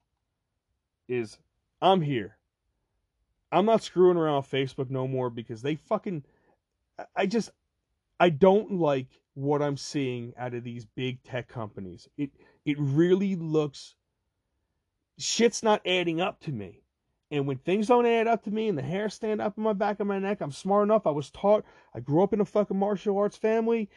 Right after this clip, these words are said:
I, I just, I, I do not trust government inherently. I don't trust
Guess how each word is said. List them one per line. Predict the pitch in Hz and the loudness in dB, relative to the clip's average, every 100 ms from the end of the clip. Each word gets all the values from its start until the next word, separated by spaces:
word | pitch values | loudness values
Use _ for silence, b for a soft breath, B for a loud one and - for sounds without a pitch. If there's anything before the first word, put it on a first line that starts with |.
| b b b b b | b b b b b
I, | - - - | -8 -4 0
I | 196 | 2
just, | 214 151 - 170 | 2 0 -6 -4
I, | 170 151 - 165 | -4 -6 -10 -6
I | 156 131 - | -6 -6 2
do | 214 233 | 2 4
not | 233 226 226 - _ _ _ _ _ _ _ | 2 2 0 -6 _ _ _ _ _ _ _
trust | - - 208 247 302 - - _ _ _ _ _ _ _ _ 139 135 | -16 -10 2 4 4 -2 -16 _ _ _ _ _ _ _ _ -16 2
government | 196 190 202 196 | 4 4 2 0
inherently. | 165 127 156 170 180 175 156 | -2 -6 0 0 0 -2 -4
I | |
don't | 135 160 - | -4 -8 -14
trust | - 196 - | -6 -6 -6